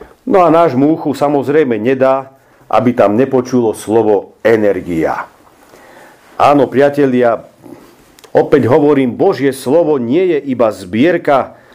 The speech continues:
starých príbehov či povestí, ktorá však má pre moderného človeka dvadsiateho prvého storočia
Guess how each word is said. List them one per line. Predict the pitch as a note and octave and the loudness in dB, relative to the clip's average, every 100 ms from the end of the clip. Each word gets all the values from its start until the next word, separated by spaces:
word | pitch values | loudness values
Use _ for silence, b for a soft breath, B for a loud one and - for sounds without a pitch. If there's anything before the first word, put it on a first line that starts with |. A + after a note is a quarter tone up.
| B | B
starých | - - D#3 F#3+ D3 - - | -10 0 2 4 2 -2 -4
príbehov | B2 E3 E3+ D#3+ C3+ C3 | -2 -2 0 0 0 -4
či | - A2 | -8 -12
povestí, | - C#3+ F3 F3+ - - D#3+ E3+ - B B B B | -2 2 4 2 -2 -4 -2 -2 -4 B B B B
ktorá | - - G3+ G3+ F#3 | -6 0 2 4 0
však | F#3 D3+ B2 A#2 | 0 0 0 2
má | D3+ F3+ F3 | 2 0 0
pre | C#3 | -2
moderného | B2 F3+ E3+ D#3+ F3 C#3+ B2 | 0 -2 -2 -2 -2 -2 -6
človeka | - D3 E3 E3 C#3+ | -4 -2 -2 -2 -4
dvadsiateho | A2 D3 - D#3+ C#3+ C#3+ A#2 | -2 -4 -2 -4 -2 -4 -2
prvého | G#3 E3+ D#3+ A#2+ A2 | -4 -2 -2 -2 -6
storočia | - D3+ D#3+ D3 - C#3 A#2+ | -2 2 2 0 -2 -2 -2